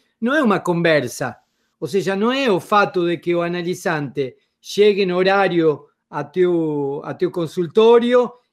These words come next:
e fique falando que, eh, se produce uma anál-, uma análise. Aí existem outros elementos, não?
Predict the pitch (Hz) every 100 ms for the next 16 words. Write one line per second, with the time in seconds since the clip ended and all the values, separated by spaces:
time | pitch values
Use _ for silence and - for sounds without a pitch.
0 | _ 180 170 214 214 196 - 190 214 240
1 | 247 262 247 - _ _ 214 220 226 233
2 | 196 180 170 - 156 170 185 196 196 180
3 | 175 160 131 - 175 170 156 135 120 120
4 | 135 120 _ _ _ - 180 240 226 -
5 | 233 240 262 254 180 - 156 156 143 123
6 | - 113 - 156 196